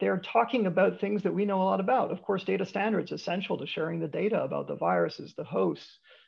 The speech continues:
um, and data mining and the traits and, you know, even semantic linkages, georeferencing, all of these pieces that we know a lot about touch, uh, the ability to deal with this pandemic, to model it and to understand,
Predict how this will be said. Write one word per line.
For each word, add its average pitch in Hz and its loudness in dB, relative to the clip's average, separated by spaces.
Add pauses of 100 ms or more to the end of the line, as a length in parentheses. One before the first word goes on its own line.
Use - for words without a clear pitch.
(120)
um, 156 -4 (160)
and 185 2 (220)
data 185 4
mining 175 2
and 143 -6
the 156 -2
traits - 6
and, 156 -6 (160)
you 180 -2
know, 147 -6
even 190 0
semantic 190 0
linkages, 175 -2 (240)
georeferencing, 190 2
all 208 4
of 240 6
these 220 -2
pieces 208 -4
that 147 -4
we 180 0
know 180 0
a 156 0
lot 175 0
about 180 -2 (320)
touch, - 6 (440)
uh, 160 0
the 165 0
ability 185 4
to 151 -6
deal 185 4
with 156 -2
this 160 -6
pandemic, 175 -2
to - -10
model 185 2
it 180 -2
and 147 -8
to - -8
understand, 165 -4